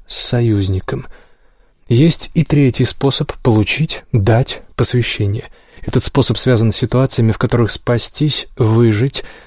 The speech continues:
может только человек, обладающий магическим видением. В условиях угрозы жизни человек входит в состояние стресса,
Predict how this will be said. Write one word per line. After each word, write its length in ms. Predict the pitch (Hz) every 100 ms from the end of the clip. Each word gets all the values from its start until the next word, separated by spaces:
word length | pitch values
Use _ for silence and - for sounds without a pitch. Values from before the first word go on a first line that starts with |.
| -
может 240 | 123 123
только 240 | 123 113
человек, 400 | 110 120 135 - -
обладающий 680 | 120 120 110 143 131 -
магическим 680 | 123 117 117 123 127 - 135
видением. 600 | 127 113 101 104 101 113 - - _ _ -
В 80 | 127
условиях 540 | 127 139 123 120 - -
угрозы 520 | 135 113 131 127 113
жизни 360 | 107 135 135 123
человек 280 | - 127 -
входит 320 | - 123 120
в 60 |
состояние 580 | 131 117 120 113 107 110
стресса, 760 | - - 110 110 127 - -